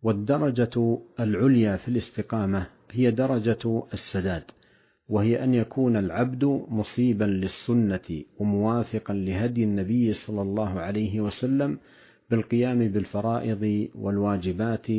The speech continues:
والرغائب، هذه درجة. والدرجة الثانية المقاربة، إن لم يتمكن من السداد يجتهد أن يكون قريباً منه،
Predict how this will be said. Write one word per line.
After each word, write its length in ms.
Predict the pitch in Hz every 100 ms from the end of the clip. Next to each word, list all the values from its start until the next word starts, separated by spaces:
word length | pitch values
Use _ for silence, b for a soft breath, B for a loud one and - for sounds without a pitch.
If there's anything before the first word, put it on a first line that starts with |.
| 110 -
والرغائب، 600 | 98 98 87 98 80 73 - _ _ _ -
هذه 420 | 110 123 98 95
درجة. 500 | 85 90 78 71 64 _ b b b b b b -
والدرجة 840 | 107 113 147 143 131 123 127 120 -
الثانية 640 | 113 - 127 139 143 135 -
المقاربة، 800 | 120 113 101 - 110 95 80 76 - _ b b b _
إن 40 | 117
لم 240 | 120 123
يتمكن 600 | 113 113 120 139 - 117
من 240 | 107 104 135
السداد 580 | - - 110 110 139 156 _ b b b -
يجتهد 600 | 110 - - 151 147 139
أن 260 | 143 127
يكون 440 | 123 117 - 135 110
قريباً 480 | - 107 113 87 87
منه، 300 | 87 80